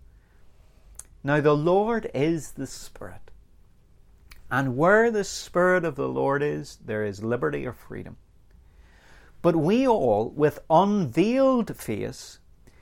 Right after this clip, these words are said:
beholding as in a mirror the glory of the Lord, are being transformed into the same image from glory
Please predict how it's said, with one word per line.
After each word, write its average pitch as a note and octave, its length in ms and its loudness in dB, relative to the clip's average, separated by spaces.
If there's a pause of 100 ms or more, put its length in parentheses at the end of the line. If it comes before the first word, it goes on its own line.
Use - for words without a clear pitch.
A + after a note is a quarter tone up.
(280)
beholding A#3+ 600 6
as A3+ 200 2
in G3+ 80 2
a E3+ 60 2
mirror F3 560 6
the D#3 140 2
glory A3 600 8
of E3 220 2
the D3 80 -4
Lord, C#3+ 680 4
are D3 160 -2
being D#3 340 0
transformed G3 960 -2
into C#3+ 220 -8
the C#3+ 120 -2
same A3 520 -4
image B2+ 400 -2
from A3+ 640 4
glory G3 540 4